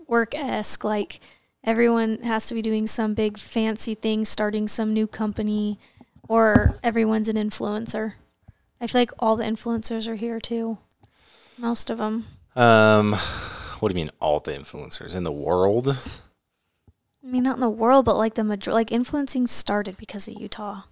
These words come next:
Speaker 2: I thought,
Speaker 1: girls.
Speaker 2: no, I don't
Speaker 1: Yeah.
Speaker 2: know. Uh,
Speaker 1: Yeah.
Speaker 2: we're gonna, we're gonna agree to disagree on that
Speaker 1: Uh,
Speaker 2: one.
Speaker 1: no, everyone would say it.
Speaker 2: I would say L A is the hub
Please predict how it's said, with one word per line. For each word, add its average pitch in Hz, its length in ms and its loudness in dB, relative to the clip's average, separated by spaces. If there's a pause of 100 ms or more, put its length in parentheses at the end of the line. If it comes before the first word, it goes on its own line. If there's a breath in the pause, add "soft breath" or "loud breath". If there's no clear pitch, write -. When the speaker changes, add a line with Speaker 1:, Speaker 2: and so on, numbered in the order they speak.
(180)
Speaker 2:
I - 40 -18
thought, 160 200 -10
Speaker 1:
girls. 175 680 -2
Speaker 2:
no, 254 80 -6
I - 20 -2
don't 240 100 0
Speaker 1:
Yeah. - 400 0 (140)
Speaker 2:
know. 131 80 -10
Uh, 131 460 -4
Speaker 1:
Yeah. 262 440 -4 (260)
Speaker 2:
we're 143 80 -20
gonna, 123 280 0
we're 147 120 0
gonna 123 140 0
agree 104 200 0
to 98 100 -2
disagree 90 500 0
on 78 140 0
that 80 200 2
Speaker 1:
Uh, 254 80 0 (100)
Speaker 2:
one. 254 100 0
Speaker 1:
no, 254 180 2
everyone 240 400 0
would 262 140 -2
say 240 320 -2
it. 208 220 -6
Speaker 2:
I 110 140 2
would 135 160 2
say 92 320 2
L 87 260 0
A 78 420 -4 (300)
is 71 200 -10
the 82 100 -12
hub - 480 -8